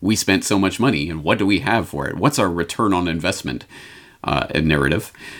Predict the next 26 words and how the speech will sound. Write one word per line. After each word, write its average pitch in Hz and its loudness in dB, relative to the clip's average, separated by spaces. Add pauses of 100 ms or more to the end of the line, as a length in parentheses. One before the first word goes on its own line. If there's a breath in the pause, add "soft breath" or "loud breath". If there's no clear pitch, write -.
(200 loud breath)
Callan 170 0
and 123 0
others 127 -2
blamed 113 0
an 139 2
array 190 0
of 101 -2
mistakes 92 -2
committed 92 0
again 82 0
and 80 0
again 80 0
over 78 -6
eighteen 104 0
years. 80 0
Because, 117 2
yeah, 131 2
after 139 0
eighteen 180 2
years, 95 2 (140 loud breath)
we 160 2
can 135 2
still 160 2
call 143 2
them 107 0 (100)
mistakes. - 0